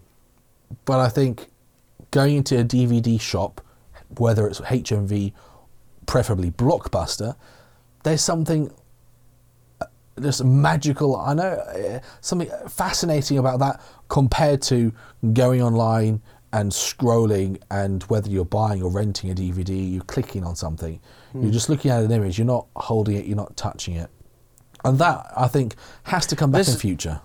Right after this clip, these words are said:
Speaker 2: relationship.
Speaker 1: Yes, that's
Speaker 2: Yeah.
Speaker 1: true.
Speaker 2: We, we don't have a relationship to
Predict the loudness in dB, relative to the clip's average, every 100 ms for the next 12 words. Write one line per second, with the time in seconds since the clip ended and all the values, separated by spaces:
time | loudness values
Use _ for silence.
0 | -10 -4 -2 -2 -4 -6 -8 -8 -20 -20
1 | -20 -10 -2 0 2 0 -2 -8 -4 0
2 | 2 2 0 -4 -20 -16 -8 -6 -4 -4
3 | -4 -4 -6 -6 -2 -2 -2 -6 -6 -12
4 | -6 -4 -2 -4